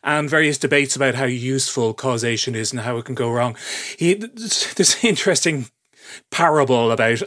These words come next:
a woman called Tamsin. Only in a philosophy column can you have a woman called Tamsin who doesn't get wet because she brings her umbrella out and it doesn't rain. It leads her to conclude that the decision to take an umbrella,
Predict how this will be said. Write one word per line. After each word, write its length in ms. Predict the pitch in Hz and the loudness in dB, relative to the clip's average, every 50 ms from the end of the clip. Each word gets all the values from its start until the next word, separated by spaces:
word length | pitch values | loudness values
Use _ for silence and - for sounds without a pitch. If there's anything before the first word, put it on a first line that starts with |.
| - 175 117 - - | -6 -8 -6 -2 2
a 60 | 151 | 2
woman 180 | 143 139 135 | 4 2 2
called 240 | 127 - 131 120 113 | 0 0 -2 -2 0
Tamsin. 460 | - 139 143 127 127 120 117 110 107 | 0 0 2 2 2 0 -2 -4 -4
Only 220 | 117 123 127 123 117 | -4 -2 -2 -2 -2
in 60 | 113 | -4
a 40 | 104 | -4
philosophy 400 | - 120 117 113 - - - 113 | -4 -4 -4 -4 -4 -4 -6 -8
column 260 | - 117 107 95 104 | -8 -8 -8 -10 -10
can 140 | - 113 110 | -12 -10 -8
you 60 | 107 | -8
have 120 | 104 104 | -6 -6
a 40 | 107 | -6
woman 220 | 104 110 110 107 101 | -6 -6 -8 -8 -10
called 200 | - 113 107 - | -12 -12 -12 -10
Tamsin 400 | - 120 123 123 120 107 113 - - - - - - - - - | -8 -8 -8 -8 -8 -10 -12 -16 -16 -16 -16 -16 -16 -12 -8 -4
who 80 | 170 | 0
doesn't 220 | 135 180 160 135 139 | 2 2 2 4 2
get 180 | 143 131 - | 2 2 2
wet 280 | - 135 123 123 - - | 2 2 2 2 0 -2
because 280 | 135 120 - 123 117 | -4 -2 -2 -2 -2
she 100 | - - | -2 -2
brings 260 | 113 123 117 113 113 - | -2 -2 -2 -2 -2 -4
her 120 | 117 113 | -4 -4
umbrella 520 | 110 110 113 113 107 104 107 104 104 104 | -4 -4 -2 -2 -2 -2 -2 -2 -2 -4
out 100 | 104 101 | -4 -6
and 120 | - 107 107 | -8 -10 -12
it 100 | - 147 | -12 -10
doesn't 220 | - 110 104 110 | -10 -10 -10 -8
rain. 180 | 101 107 104 107 | -8 -8 -6 -6
It 240 | 107 - - - 175 | -6 -8 -8 -8 -6
leads 260 | 165 151 151 160 - | -4 -2 -2 0 0
her 60 | 147 | -2
to 120 | 135 139 135 | -2 -2 -4
conclude 520 | - 131 123 - - 147 135 131 120 - - - - - - - - - - _ | -6 -6 -6 -4 0 0 2 0 0 -2 -8 -16 -16 -16 -14 -16 -16 -18 -12 _
that 160 | - 139 135 | -4 -2 0
the 100 | - 143 | 0 0
decision 400 | 135 - - - - 180 147 147 | 0 2 2 4 4 4 2 0
to 100 | 131 - | -4 -2
take 220 | - - 160 156 147 | 2 2 2 2 2
an 60 | 131 | 0
umbrella, 500 | 127 120 120 123 117 113 107 107 98 - | -2 -2 0 0 0 2 0 -2 -4 -6